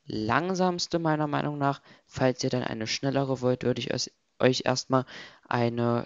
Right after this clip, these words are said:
ähm, ja, Observer Clock empfehlen, beziehungsweise auch das hier. Das müsste an sich auch schon schneller sein, denn ihr könnt hier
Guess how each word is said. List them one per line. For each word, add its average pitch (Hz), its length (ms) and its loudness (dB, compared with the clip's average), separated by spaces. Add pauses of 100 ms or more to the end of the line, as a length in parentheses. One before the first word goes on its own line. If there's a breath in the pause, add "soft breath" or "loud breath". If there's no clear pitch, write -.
ähm, 113 360 -6 (1120 loud breath)
ja, 139 400 2
Observer 156 540 4
Clock - 300 0
empfehlen, 180 1000 -2
beziehungsweise 135 1300 -4 (400 soft breath)
auch 117 320 2 (180)
das 120 280 2
hier. 113 200 -2
Das - 440 -6
müsste - 640 -6
an 107 200 -8
sich 131 280 0 (320 soft breath)
auch 120 240 -2
schon 120 240 -4
schneller 123 460 -2
sein, 123 320 -4 (1160)
denn 117 240 -2
ihr - 160 -10
könnt 127 520 -6 (1800)
hier 143 380 2